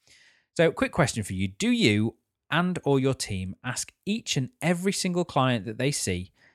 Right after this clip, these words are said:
if they'd like to book in for their next treatment before they leave from the treatment or service they're just having now? You should be every single time. Now, I've been advising clients to do this for years,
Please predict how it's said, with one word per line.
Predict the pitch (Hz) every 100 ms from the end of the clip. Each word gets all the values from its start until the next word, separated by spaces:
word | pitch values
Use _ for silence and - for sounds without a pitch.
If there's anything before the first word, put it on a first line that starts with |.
| _ -
if | 151
they'd | 175 175
like | 160 160 -
to | 160
book | 139 -
in | 110 107
for | 107
their | 107
next | 110 - -
treatment | - 95 95 98 -
before | - - - 139 156 151
they | 151 151
leave | 113 98 101 101 -
from | - 113 104
the | 104
treatment | - 110 98 -
or | 98
service | - 92 90 92
they're | 95 90
just | - 92 - - -
having | 87 85 82 131
now? | 127 - - _ _ _ _ _
You | -
should | - 269 196
be | 117 120 - _ _ _ _
every | 127 117 127 123 123
single | - 104 101 101
time. | - 95 76 58 _ _ _ _ _ _ _ - -
Now, | 127
I've | 160 202 170
been | 165
advising | 156 131 123 135 139 139
clients | - 107 104 -
to | 113
do | 107 104
this | 92 - -
for | - 110
years, | 127 120 76